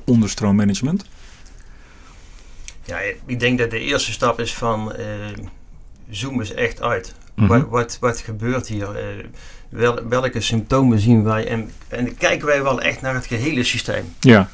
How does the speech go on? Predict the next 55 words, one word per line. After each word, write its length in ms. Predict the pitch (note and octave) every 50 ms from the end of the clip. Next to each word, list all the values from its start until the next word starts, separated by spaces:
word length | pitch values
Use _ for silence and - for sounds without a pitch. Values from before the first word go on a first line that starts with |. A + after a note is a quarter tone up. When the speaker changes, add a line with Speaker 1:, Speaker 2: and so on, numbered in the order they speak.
| - -
Speaker 2:
Of, 240 | - C3 C3 - -
of, 220 | - C#3 C#3 B2 -
of 260 | - - C3 - - - - - - -
hebben 320 | - B2+ C3+ B2+ B2+ B2 A#2+
wij 280 | B2 B2 A#2+ B2 -
daar 200 | - B2+ A#2+ A#2+
ook 160 | - D#3 -
een 60 | B2+ B2
soort 280 | - - B2+ A2+ -
ordening 460 | A#2+ C3 B2 A2+ G#2 G#2 A2 A2 G#2+
in? 80 | G#2+ G#2
Het 160 | G2+ - -
een 140 | - - C3
is 140 | B2 A2+ G#2
belangrijker 400 | A#2 B2 B2 B2 A#2 A2+ A#2 A2+
dan 160 | A2+ A#2+ A2
het 120 | A#2 -
ander. 300 | - C3+ C3 A2 G2+ F#2+ F#2+ - - -
Speaker 1:
Ja. 280 | - A2 G#2 F#2+ F#2+ -
Speaker 2:
Hoe, 140 | - D3 D#3
hoe, 220 | D3+ E3 E3 D#3 - -
hoe, 240 | - D#3+ F3 E3 C3+ - - - - -
hoe 140 | - F3 D#3+
beoordelen 640 | - C#3+ C#3+ D3+ F3 F#3+ F3+ B2 C3 B2+ A2+ A2+ G#2+
wij, 300 | A2 G#2+ G#2+ G#2+ G#2+ G#2+ - - - - - -
kijken 280 | - D#3+ F3 D#3+ E3
wij 140 | C#3+ B2+ A#2
inderdaad 440 | A2+ A#2+ A2+ G#2+ G#2 A#2+ A#2 G#2+ G#2+
naar 140 | A2 A2 G#2+
het 120 | G#2+ G#2+
gehele 320 | - A2 G#2+ A2+ A2 G#2 G2+
systeem 320 | - - - A#2+ A#2 A2
en 60 | G#2
alles? 420 | - - A#2 F#2+ G2 - - - - - -
Speaker 1:
Ja. 160 | - A#2+ G#2+
Speaker 2:
Klopt 200 | G2 D#3+ D#3+ -
het 100 | - -
dan 120 | B2+ A#2 A2
nog 120 | G#2 G2
wat 120 | A2+ A2 -
we 80 | - G#2+
aan 60 | G2+
het 80 | A2 A2+
doen 120 | C3+ B2+
zijn? 260 | G2 G2 G2 G2 G#2 -
Speaker 1:
Ja, 240 | - C#3+ C3 A#2+ A2+ - - - - -
ja. 220 | - D3+ C3 B2+ - - - - - -
Heb 160 | - E3 - -
je 200 | G3 F#3+ F3+ -
een, 180 | - D#3 D3 -
eh, 100 | - D#3 -
heb 120 | - D#3
je 100 | - D#3+
dan, 280 | D#3 D#3 D3+ D3 C#3 - -
eh, 100 | -